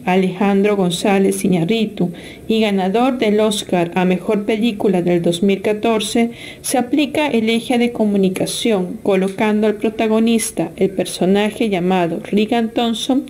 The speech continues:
en, que es un decadente actor de Hollywood, famoso por su papel del superhéroe Birdman en las exitosas películas de décadas pasadas.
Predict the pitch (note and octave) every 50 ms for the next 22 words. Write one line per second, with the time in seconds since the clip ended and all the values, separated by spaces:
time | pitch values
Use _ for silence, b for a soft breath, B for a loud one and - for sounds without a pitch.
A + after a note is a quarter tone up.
0 | B B B B B B B B B B - A#3+ C4 C4 C4 - - - - -
1 | - - - - B3+ A#3 B3 C4+ C4+ C4 - - - C4+ B3 A#3+ B3 A#3+ B3 G#3
2 | G3 F#3+ A3 A3+ A3+ A3 G#3+ A3+ F#3 F3+ - - - - G#3 G#3 G3+ G3 G3 G3
3 | - - B3+ B3 B3 A3+ G#3+ G3 F3+ F3 F3 F3 - - - - F3+ F#3 G3 G#3+
4 | A3 G#3+ - - B3+ A3 - G3+ G3 - - - - - E3+ - - - G3+ G3+
5 | G3+ G3 G3 G#3 G3 - - G3 F#3+ - F#3 F#3 F#3+ G3+ G#3 G3+ G3 F#3+ G#3+ A3
6 | G#3+ B B B B B B B - - - C4 C#4 - G3+ G3 F3+ E3+ E3+ E3+
7 | E3+ - - - - - - G3+ G#3 G3 F#3+ F#3 - F#3 F#3 F3+ - F#3 F#3+ -
8 | G#3 G3 G3+ - G#3 G#3 - - A3 G3+ F#3+ G3 G3 - - G3 G3+ G#3+ G#3 -
9 | - - F3+ E3 E3+ E3+ E3+ - F#3 F3 F3 E3 - - - G3 G3 - - C4
10 | B3 B3 A3 F#3 F3 - - -